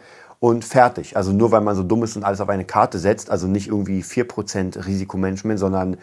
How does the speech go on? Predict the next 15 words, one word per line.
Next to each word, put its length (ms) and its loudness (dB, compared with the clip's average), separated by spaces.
äh, 240 4
sechsundneunzig 720 4
Prozent 420 0
Manage-, 380 -4
Risikomanagement, 840 -6
das 140 0
ist 100 -8
halt 180 -2
die 80 -4
eigene 260 -4
Dummheit. 480 -4
Ähm, 380 4
und 160 2
ich 200 0
denke, 600 6